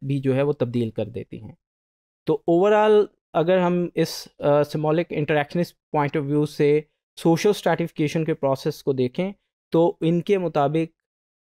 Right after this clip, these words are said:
जो, अ, स्ट्रैटिफाइड पोजीशन है, ये असल में कंस्ट्रक्टेड पोजीशंस होती हैं, इनकी कोई एब्सोल्यूट वैल्यू नहीं होती। पाकिस्तान में अगर हम देखें, तो they are of the view that stratification are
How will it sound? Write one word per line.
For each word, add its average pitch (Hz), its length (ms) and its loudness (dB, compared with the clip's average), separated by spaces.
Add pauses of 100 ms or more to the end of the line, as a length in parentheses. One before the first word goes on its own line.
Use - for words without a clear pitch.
जो, 180 360 4
अ, 147 520 2
स्ट्रैटिफाइड 165 720 -2
पोजीशन 151 560 -2
है, 170 220 -2
ये 156 160 0
असल 156 240 -2
में 180 140 -2
कंस्ट्रक्टेड - 680 -4
पोजीशंस 131 580 -4
होती 113 240 -8
हैं, 107 240 -10
इनकी 156 280 -4
कोई 175 340 -2 (100)
एब्सोल्यूट 139 520 -2
वैल्यू 113 300 -2
नहीं 107 200 -8
होती। 107 340 -14 (920)
पाकिस्तान 190 640 2
में 214 380 2
अगर 196 180 2
हम 185 200 2
देखें, 170 380 0
तो 165 140 -8
they 165 360 2
are 156 320 2
of 147 200 -4
the 135 200 -4
view 170 340 4 (240)
that 147 360 2 (480)
stratification 180 880 0
are 160 400 2